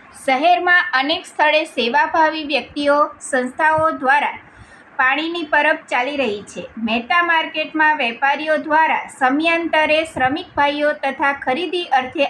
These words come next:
આવતા લોકોને શરબત, છાશ, લસ્સી વગેરે પીવડાવાય છે. આવી જ સેવા પ્રવૃત્તિ વઢવાણ જી આઈ ડી સીમાં ચાલી રહી છે.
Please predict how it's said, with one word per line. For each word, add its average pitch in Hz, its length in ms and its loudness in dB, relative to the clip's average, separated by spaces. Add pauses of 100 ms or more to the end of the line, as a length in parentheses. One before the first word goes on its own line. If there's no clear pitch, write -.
(160)
આવતા 311 320 -2 (560)
લોકોને 294 640 2
શરબત, 285 640 0 (120)
છાશ, 269 440 0 (100)
લસ્સી 302 600 -6
વગેરે 311 360 0
પીવડાવાય 277 680 0
છે. - 200 -12 (240)
આવી 294 340 -2
જ 349 100 -8
સેવા 294 440 0
પ્રવૃત્તિ 294 540 -2
વઢવાણ 247 520 0 (140)
જી 247 200 -4
આઈ 320 140 2
ડી 320 240 -6
સીમાં 311 440 -2
ચાલી 254 260 -2
રહી 233 260 -4
છે. - 200 -12